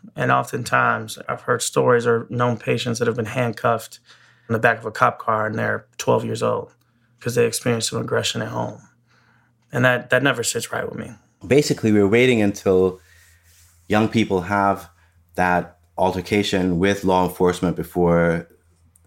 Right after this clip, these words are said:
Speaker 2: we get them into some sort of treatment program?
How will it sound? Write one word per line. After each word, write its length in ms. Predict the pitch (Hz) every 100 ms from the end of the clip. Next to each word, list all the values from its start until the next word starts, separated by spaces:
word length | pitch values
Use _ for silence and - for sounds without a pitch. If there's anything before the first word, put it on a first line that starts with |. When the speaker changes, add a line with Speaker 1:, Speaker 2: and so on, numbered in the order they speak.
| _
Speaker 2:
we 100 | 87
get 220 | 85 85
them 140 | 85 85
into 540 | 82 - 82 80 80 _ _ _ _ _ _ -
some 180 | - 85
sort 160 | 87
of 120 | 82
treatment 560 | - 98 101 113 110 - _
program? 440 | 110 120 139 135